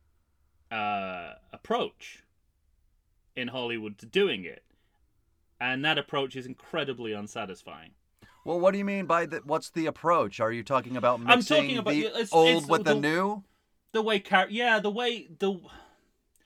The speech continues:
Speaker 1: issues, issues like fan service, issues like
Speaker 2: Oh, okay.
Speaker 1: how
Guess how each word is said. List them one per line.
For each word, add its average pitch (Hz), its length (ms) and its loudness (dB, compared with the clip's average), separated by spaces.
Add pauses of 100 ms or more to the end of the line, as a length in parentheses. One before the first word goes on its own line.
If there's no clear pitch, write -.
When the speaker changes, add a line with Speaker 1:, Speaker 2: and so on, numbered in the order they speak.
(1500)
Speaker 1:
issues, 202 440 -4 (100)
issues 214 300 -6
like 147 180 -2
fan 185 320 -2
service, 190 840 -6
issues 143 480 -10
like 127 420 -4
Speaker 2:
Oh, 120 120 4
okay. 101 340 -2 (1080)
Speaker 1:
how 135 720 -4